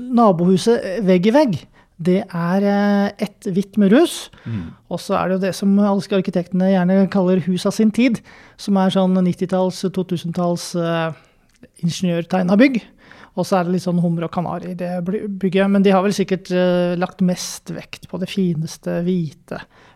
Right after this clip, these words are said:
Speaker 1: murhuset, som de kanskje ønsker seg en kopi av da.
Speaker 2: Mm. Eh, vi, altså min kollega Silje hadde, jeg tror hun hadde et videointervju med deg, eh, allerede i tjue tjue. Eh,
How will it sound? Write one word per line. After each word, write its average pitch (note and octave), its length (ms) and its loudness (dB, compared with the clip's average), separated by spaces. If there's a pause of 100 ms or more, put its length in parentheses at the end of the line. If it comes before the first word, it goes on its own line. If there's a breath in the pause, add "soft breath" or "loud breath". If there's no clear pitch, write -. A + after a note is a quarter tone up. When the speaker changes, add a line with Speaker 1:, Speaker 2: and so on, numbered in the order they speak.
Speaker 1:
murhuset, F3+ 560 2
som E3+ 120 -6
de F#3+ 100 0
kanskje F#3 260 0
ønsker - 220 -8
seg F3 140 -4
en F3 40 -4
kopi F3+ 260 -6
av - 140 -10
da. - 640 -12
Speaker 2:
Mm. G2 220 -4 (1400 soft breath)
Eh, F#3+ 380 0 (1000)
vi, F#3 500 -6
altså D3+ 240 -4
min F3+ 180 2
kollega D#3+ 300 2
Silje E3 380 0 (200 loud breath)
hadde, A#2 460 -4 (200)
jeg - 120 -8
tror C#3 160 -4
hun D3 100 -2
hadde A#2+ 220 0
et A#2 120 -4
videointervju B2+ 720 -4 (140 loud breath)
med C3+ 180 -4
deg, D#3 240 -4 (140 loud breath)
eh, B2+ 560 -6
allerede A2+ 680 -8 (140)
i G#2 160 -12 (160)
tjue - 480 -4
tjue. A#2 260 -2 (540)
Eh, A2+ 1040 -8